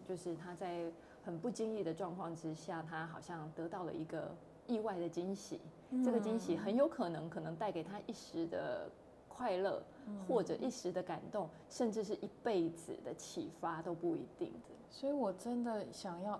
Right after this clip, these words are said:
Speaker 2: encourage 大家，就是能够把你的，这叫什么，天线吗？
Speaker 1: 感官。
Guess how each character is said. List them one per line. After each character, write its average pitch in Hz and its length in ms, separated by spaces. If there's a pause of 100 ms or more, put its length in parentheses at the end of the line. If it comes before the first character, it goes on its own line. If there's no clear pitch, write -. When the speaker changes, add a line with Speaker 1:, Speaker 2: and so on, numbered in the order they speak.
Speaker 2:
encourage 185 800
大 160 320
家， 147 320
就 175 140
是 165 380 (1600)
能 220 220
够 269 220
把 196 320
你 202 340
的， 160 420 (220)
这 254 140
叫 254 160
什 196 120
么， 180 60
天 233 260
线 247 320
吗？ 196 560
Speaker 1:
感 180 160 (140)
官。 208 400